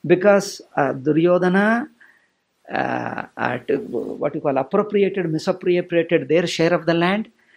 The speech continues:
and because of his ego and jealousy, he has taken some of the kings also on his side and is just ready to violate,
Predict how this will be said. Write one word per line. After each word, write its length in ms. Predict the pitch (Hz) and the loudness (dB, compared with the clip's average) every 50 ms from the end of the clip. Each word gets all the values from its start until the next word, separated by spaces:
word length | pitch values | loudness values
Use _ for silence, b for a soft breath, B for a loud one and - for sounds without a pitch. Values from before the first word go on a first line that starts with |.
| b b b b b | b b b b b
and 180 | 151 151 147 | -2 0 0
because 320 | 143 156 151 - 180 170 - | 0 0 0 0 0 0 -2
of 100 | 160 - | -4 -4
his 160 | 156 143 127 | -4 -4 -2
ego 340 | 147 160 175 151 151 180 180 | 0 0 0 2 2 2 2
and 260 | 170 151 143 127 117 | 2 2 0 -2 0
jealousy, 580 | 151 151 156 175 175 180 - 190 202 233 247 b b b b b b b b | 2 2 4 4 2 2 2 0 0 0 -2 b b b b b b b b
he 120 | _ 165 170 | _ 0 2
has 160 | 170 165 170 | 2 0 0
taken 600 | 170 165 170 170 190 190 180 175 175 165 170 B B B | 0 0 0 2 0 0 0 0 -2 -4 -6 B B B
some 260 | - - 170 160 160 | -4 -2 0 0 0
of 140 | 156 139 135 | 0 0 0
the 80 | 160 | 0
kings 380 | 160 - - 208 220 220 214 - | -2 2 2 2 2 2 2 2
also 300 | 196 196 185 175 - 190 | 2 2 2 0 0 2
on 120 | 165 165 | 2 2
his 320 | 185 175 185 185 156 - - | 2 2 2 0 -2 -4 -4
side 360 | - 190 185 220 247 - - - - _ _ _ _ | 0 2 2 2 2 0 -4 -8 -14 _ _ _ _
and 140 | - 147 143 | -6 -6 -4
is 160 | 143 135 123 | -6 -6 -2
just 300 | 120 170 175 175 - - | 0 0 0 0 -2 -6
ready 420 | 190 147 131 135 135 151 151 160 | -8 -8 -4 -2 0 0 0 2
to 100 | 147 175 | 0 0
violate, 500 | 143 123 135 147 156 160 165 160 160 - | 2 4 4 4 4 4 4 2 2 -2